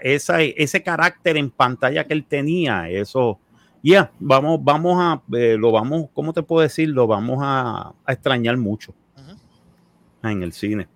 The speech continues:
Speaker 1: Lo vamos a extrañar porque es uno de esos bien pocos actores que pueden hacer eso,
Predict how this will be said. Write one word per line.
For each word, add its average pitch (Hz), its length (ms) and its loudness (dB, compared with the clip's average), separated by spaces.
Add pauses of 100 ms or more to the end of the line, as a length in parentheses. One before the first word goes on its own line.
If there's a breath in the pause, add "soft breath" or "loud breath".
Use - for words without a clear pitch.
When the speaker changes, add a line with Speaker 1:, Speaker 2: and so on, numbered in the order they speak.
(140)
Speaker 1:
Lo 98 80 -6
vamos 95 240 -4
a - 20 -2
extrañar 127 500 -4
porque 101 380 -4 (1300 loud breath)
es 127 100 6
uno 180 200 6
de 180 80 6
esos 156 220 -2
bien 160 200 4
pocos 160 340 4
actores 151 400 2
que 139 160 0
pueden 139 380 4
hacer 123 320 2
eso, 117 340 0